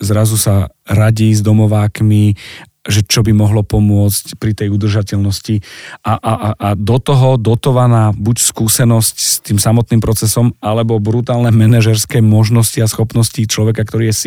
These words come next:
E O, ktorý v podstate vybuduje a, a,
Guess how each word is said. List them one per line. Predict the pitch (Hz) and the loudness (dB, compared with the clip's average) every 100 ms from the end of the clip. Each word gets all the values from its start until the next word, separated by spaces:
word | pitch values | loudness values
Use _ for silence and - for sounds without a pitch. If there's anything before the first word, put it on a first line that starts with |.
| 113 | -2
E | |
O, | 117 120 - - - - - | -2 -4 -14 -20 -20 -20 -12
ktorý | - 110 | -4 -4
v | - | -2
podstate | 113 117 110 | -4 -4 -2
vybuduje | 107 110 110 117 117 117 113 113 92 | 0 0 0 2 2 4 4 2 0
a, | |
a, | 107 101 95 | 0 -2 -2